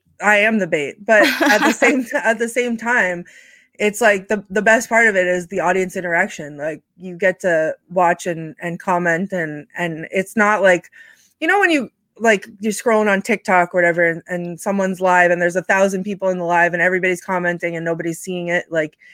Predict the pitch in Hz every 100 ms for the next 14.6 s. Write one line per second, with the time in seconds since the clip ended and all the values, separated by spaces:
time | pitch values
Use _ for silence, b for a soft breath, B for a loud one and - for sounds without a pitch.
0 | b b b - 202 190 185 160 131 196
1 | 233 226 208 202 277 180 143 98 - _
2 | - 202 175 - - - 202 190 - -
3 | - _ 208 202 214 233 220 185 175 185
4 | 208 233 240 208 190 185 233 208 151 113
5 | - 190 180 180 - - 190 180 170 185
6 | 185 - - _ - 220 160 156 196 180
7 | 175 B B _ _ - 220 220 226 214
8 | 214 202 226 233 220 202 202 - 226 220
9 | 202 175 170 190 185 180 175 180 262 311
10 | 349 - 247 240 226 220 202 190 208 196
11 | 190 170 190 190 185 175 151 170 170 _
12 | _ _ _ _ - - - 214 226 202
13 | 190 202 185 190 226 - 220 202 202 180
14 | 175 165 220 208 170